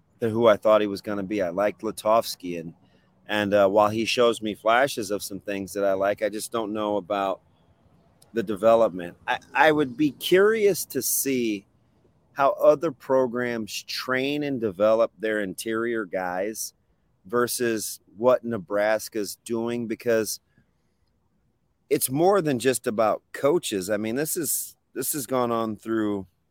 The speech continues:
a couple of different, um, coaches along the offensive line. And so I don't know if it's scheme. I don't know if it's offensive line development, but, you know, you do have to maybe think about some max protection.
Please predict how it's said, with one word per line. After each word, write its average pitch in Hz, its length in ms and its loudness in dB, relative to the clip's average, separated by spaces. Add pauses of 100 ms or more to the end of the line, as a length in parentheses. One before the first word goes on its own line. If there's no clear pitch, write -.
(800)
a 104 80 -4
couple 156 400 2
of 95 100 -2
different, 98 360 -6 (720)
um, 107 400 0
coaches 110 440 0
along 104 400 -2
the 101 140 -2
offensive 98 640 0
line. 92 360 -4
And 95 160 -4
so 107 380 2 (340)
I 104 80 -4
don't 170 160 -2
know 151 140 4
if 135 120 -2
it's - 180 -2
scheme. 160 640 0 (680)
I 123 60 2
don't 123 140 4
know 123 120 4
if 117 100 0
it's 110 140 -2
offensive 120 500 4
line 110 280 0
development, 123 760 2
but, 117 200 4 (360)
you 123 140 0
know, 117 160 4
you 120 220 2
do 131 240 2
have 135 220 4
to 120 80 -4
maybe 117 260 2
think 113 220 -4
about 107 300 2
some 104 180 -4
max 104 340 -4
protection. 98 680 -4